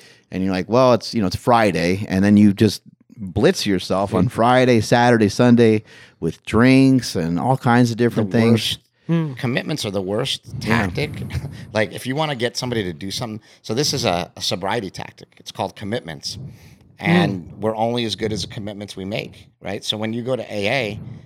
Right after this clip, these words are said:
Speaker 2: you make a commitment, and they're like, "What's your commitment gonna be?" Like, now it sounds worthless, but, like, dude,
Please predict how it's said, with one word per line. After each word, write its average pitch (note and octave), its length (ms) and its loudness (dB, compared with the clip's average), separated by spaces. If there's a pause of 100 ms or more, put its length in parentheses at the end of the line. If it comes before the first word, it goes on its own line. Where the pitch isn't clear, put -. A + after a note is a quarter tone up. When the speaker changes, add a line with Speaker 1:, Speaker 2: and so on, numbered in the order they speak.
(160)
Speaker 2:
you G#2+ 120 -8
make G#2+ 200 -6
a F#2+ 40 -12
commitment, F#2 580 -8 (120)
and G2+ 100 -10
they're G2+ 120 -8
like, G2 140 -8
"What's G#2+ 200 -8
your A#2 80 -6
commitment C3+ 400 -10
gonna F#2 160 -8
be?" F#2 140 -6
Like, F#2 220 -8 (280)
now A2 140 -2
it G#2+ 80 -8
sounds C#3+ 340 -2
worthless, A2 600 -6 (320)
but, G2+ 100 -6
like, G#2 340 -6
dude, A#2+ 240 -6